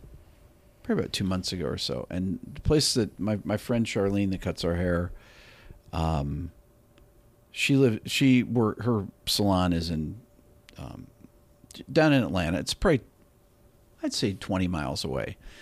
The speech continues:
And I said to Dylan, he's, of course, looking on his phone or whatever, never paying attention. I said, "Dylan, if I dropped you off right here without your phone and no money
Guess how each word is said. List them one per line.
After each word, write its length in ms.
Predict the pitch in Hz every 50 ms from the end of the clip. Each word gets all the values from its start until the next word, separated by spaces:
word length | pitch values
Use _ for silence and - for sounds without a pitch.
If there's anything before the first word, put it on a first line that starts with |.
| - - - - - - - - - - _ _ _ -
And 140 | - 143
I 60 | 156 175
said 200 | - - 226 214
to 60 | 196
Dylan, 400 | 147 127 160 170 165 156 135 135
he's, 220 | 156 196 202 175 -
of 60 | -
course, 400 | - - 131 113 104 - - - -
looking 260 | 101 98 - - 90
on 140 | 92 90 80
his 100 | 87 -
phone 400 | - - 82 76 80 80 82 82
or 60 | 78
whatever, 180 | 80 82 87
never 220 | 95 95 85 73 -
paying 220 | - - 73 60
attention. 340 | 71 - - 85 78 - -
I 40 | 95
said, 240 | - - 113 113 123
"Dylan, 440 | 165 175 185 160 123 98 90 - - - - - - _ _ _ _ _ _ _ _ _ _ _ _ _ _ -
if 160 | - 143 135
I 80 | 214 233
dropped 300 | 214 254 247 254 - -
you 140 | 175 156 151
off 260 | 147 151 147 - -
right 200 | 110 113 104 -
here 300 | - 101 101 92 90 95
without 360 | 98 104 107 113 123 - -
your 80 | 147 -
phone 580 | - - 147 120 113 101 92 95 98 104 - - - - _ - - - _ - - - -
and 140 | 98 98 107
no 140 | 120 127
money 580 | 135 135 127 127 120 104 90 85 85 95 98